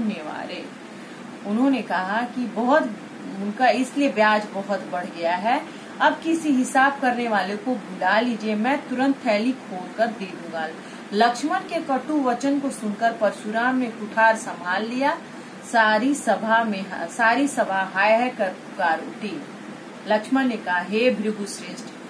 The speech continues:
आप मुझे फरसा दिखा रहे हैं, परंतु हे राजाओं के शत्रु, मैं ब्राह्मण समझकर आपको बचा रहा हूँ। आपको कभी रणधीर बलवान और वीर नहीं मिले?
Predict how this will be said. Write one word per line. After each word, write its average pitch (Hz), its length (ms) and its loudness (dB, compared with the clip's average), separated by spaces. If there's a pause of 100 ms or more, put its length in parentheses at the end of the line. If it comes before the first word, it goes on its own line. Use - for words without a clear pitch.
(300)
आप 269 280 4
मुझे 262 260 0
फरसा 247 420 2
दिखा 226 360 2
रहे 226 120 4
हैं, 226 140 -4
परंतु 196 380 -4 (120)
हे 214 240 -2
राजाओं 185 540 0
के 202 180 -10
शत्रु, - 440 -12 (480)
मैं 247 220 4
ब्राह्मण 233 420 4
समझकर 233 500 0
आपको 190 340 0
बचा 196 480 0
रहा 190 240 -2
हूँ। - 480 -12
आपको 214 360 0
कभी 254 360 0
रणधीर 226 580 0
बलवान 190 560 0
और 185 320 -2
वीर 220 200 -6
नहीं 190 280 -6
मिले? 240 300 -2